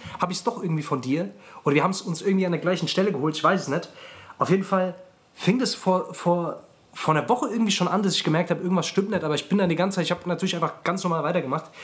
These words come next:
Und dann, äh, f-, jetzt vor fünf Tagen hat's mich richtig umgehauen, Mann. Ich hab so richtig so Schüttelfrost, Fieber, äh,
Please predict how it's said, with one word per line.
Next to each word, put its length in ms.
Und 140
dann, 300
äh, 220
f-, 240
jetzt 220
vor 140
fünf 300
Tagen 300
hat's 140
mich 120
richtig 220
umgehauen, 360
Mann. 160
Ich 120
hab 60
so 100
richtig 220
so 400
Schüttelfrost, 680
Fieber, 680
äh, 800